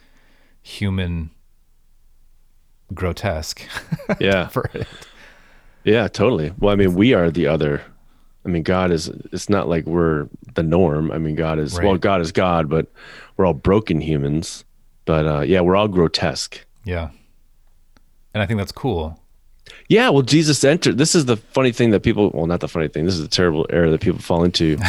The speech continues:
Speaker 1: <laughs>
Speaker 2: in thinking about Jesus. He doesn't,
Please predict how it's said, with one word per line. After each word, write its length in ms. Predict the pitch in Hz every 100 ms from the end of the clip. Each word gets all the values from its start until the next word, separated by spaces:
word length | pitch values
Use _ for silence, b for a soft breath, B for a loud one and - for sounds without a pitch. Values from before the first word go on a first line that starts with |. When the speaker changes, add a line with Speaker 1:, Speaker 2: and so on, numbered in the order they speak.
| - -
Speaker 1:
<laughs> 280 | - -
Speaker 2:
in 140 | 110 104
thinking 320 | 131 123 113
about 460 | 98 101 95 90 - _ _ - _ _ _ _ 92
Jesus. 540 | - 113 113 85 87
He 60 | 95
doesn't, 320 | 104 101